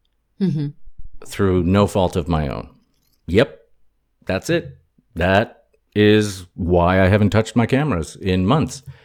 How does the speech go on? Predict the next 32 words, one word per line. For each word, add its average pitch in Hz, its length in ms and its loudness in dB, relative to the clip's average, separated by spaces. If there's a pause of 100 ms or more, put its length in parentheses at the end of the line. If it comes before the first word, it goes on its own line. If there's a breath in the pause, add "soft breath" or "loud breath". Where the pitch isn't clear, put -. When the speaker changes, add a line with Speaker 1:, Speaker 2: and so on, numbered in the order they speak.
(500 loud breath)
Speaker 2:
is 90 220 0
because 87 320 0
I 90 120 4
know 104 540 4 (640 loud breath)
what 104 320 0
those 95 240 0
tools 101 720 0 (120)
are 90 600 -2
to 87 100 -2
me, 80 440 -4
right? 85 300 0
I 73 40 -6
mean, 80 180 -2
they 80 160 0
are 82 240 4
my, 78 400 -2 (100)
my 76 200 -4
hammer 85 380 0
and 85 100 0
my 78 160 0
nails 85 440 0
to - 120 -4
go 82 140 2
Speaker 1:
Mm. 78 40 2
Speaker 2:
out 82 160 2
and 80 320 -4
build 90 300 2
what 78 140 -4
I 76 120 -2
build. 95 480 -2 (800 soft breath)
And 95 140 2
now 110 560 2